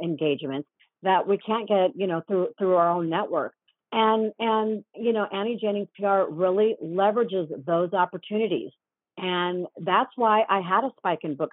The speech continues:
sales. That's why the confidence went up. That's why, um, from a branding standpoint, it's translating now to speaking engagements, um, increased inquiries from clients, so I think the whole, uh, the, the whole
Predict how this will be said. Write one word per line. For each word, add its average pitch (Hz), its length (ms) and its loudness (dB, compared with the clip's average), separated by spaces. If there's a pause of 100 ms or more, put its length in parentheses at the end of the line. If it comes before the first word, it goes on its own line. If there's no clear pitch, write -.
sales. 143 360 -2
That's 170 280 0
why 180 240 0
the 165 80 -6 (100)
confidence 175 500 -4
went 151 160 -4
up. 147 200 0 (320)
That's 180 240 2
why, 175 540 2 (100)
um, 160 420 -2 (240)
from 190 160 -2
a 170 60 0
branding 175 600 -2
standpoint, 160 600 -4
it's 165 180 -8 (120)
translating 180 680 -2
now 170 420 2 (260)
to 233 160 -12
speaking 269 340 -4
engagements, 170 800 -2 (160)
um, 170 400 -2
increased 220 600 -2
inquiries 226 480 0
from 202 160 -4
clients, 196 680 -2 (500)
so 196 260 4
I 202 100 2
think 285 340 -2
the 170 300 0
whole, 302 500 4
uh, 196 100 -2
the, 175 220 0
the 190 140 -2
whole 240 580 2